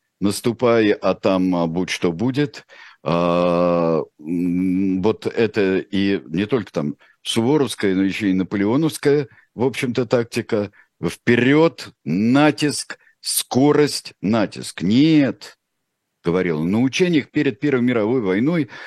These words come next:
он, а, а, советовал, а, подавлять, например, пулемётные, а, пулемётные гнёзда,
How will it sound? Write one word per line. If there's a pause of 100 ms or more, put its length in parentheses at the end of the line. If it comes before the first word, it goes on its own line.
(220)
он,
а,
а,
советовал, (360)
а,
подавлять,
например,
пулемётные,
а,
пулемётные
гнёзда,